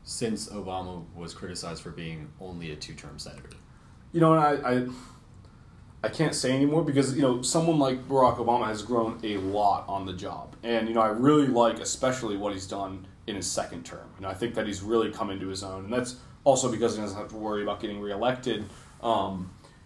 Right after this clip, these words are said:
Speaker 2: and so, you know, I'm not sure that that's necessarily a valid criticism, uh, or, or not as valid a one as I would make. Um,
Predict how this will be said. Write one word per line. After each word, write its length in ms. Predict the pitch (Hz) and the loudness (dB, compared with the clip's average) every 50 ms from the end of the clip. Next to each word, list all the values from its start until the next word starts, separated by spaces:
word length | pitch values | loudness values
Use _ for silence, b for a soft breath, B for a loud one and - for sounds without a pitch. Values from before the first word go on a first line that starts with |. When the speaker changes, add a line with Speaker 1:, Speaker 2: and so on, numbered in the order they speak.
| B - | B -2
Speaker 2:
and 120 | 156 147 | -2 0
so, 400 | 139 - 160 143 135 123 120 - - - | 4 4 6 6 6 4 0 -2 0 2
you 80 | 151 | 4
know, 160 | 143 131 120 | 4 4 4
I'm 160 | 113 139 156 180 | 4 4 6 6
not 160 | 175 147 131 | 4 2 2
sure 220 | - - 151 135 | -2 -2 -2 0
that 100 | 120 - | 0 0
that's 220 | 120 117 113 - 120 | 0 -2 -2 -2 -4
necessarily 580 | 113 110 - - - 120 110 107 104 101 95 | -4 -4 -4 -2 0 0 0 0 0 -2 -4
a 60 | 92 | -4
valid 580 | 92 90 92 95 95 90 104 120 127 127 127 - | -4 -6 -6 -6 -4 -2 -2 -2 -2 -2 -6 -12
criticism, 680 | - - 151 147 147 147 147 143 143 165 175 175 175 - - - - | -8 -4 -4 -4 -4 -4 -6 -8 -6 -6 -6 -6 -8 -10 -16 -14 -6
uh, 380 | - 101 98 98 95 95 92 92 - - - - - - - - - - | -4 -2 0 0 0 -2 -4 -4 -8 -16 -20 -20 -20 -20 -20 -20 -10 -4
or, 300 | 127 120 - - 120 123 | -2 -2 0 0 0 2
or 20 | 120 | 2
not 380 | 117 113 110 - - - - - - | 4 2 2 0 -4 -8 -14 -8 -4
as 260 | 107 110 110 107 101 | -2 0 0 0 2
valid 300 | 101 104 101 104 104 98 | 2 2 2 2 2 0
a 40 | 95 | -2
one 220 | 98 104 104 101 | -2 -4 -4 -4
as 100 | 95 90 | -6 -4
I 120 | 98 98 98 | -4 -4 -4
would 180 | 95 95 98 | -4 -4 -6
make. 300 | 98 98 95 98 98 - - - - | -6 -6 -6 -6 -8 -12 -16 -12 -6
Um, 440 | 101 104 104 101 98 95 95 95 | -4 -4 -2 -4 -4 -6 -10 -12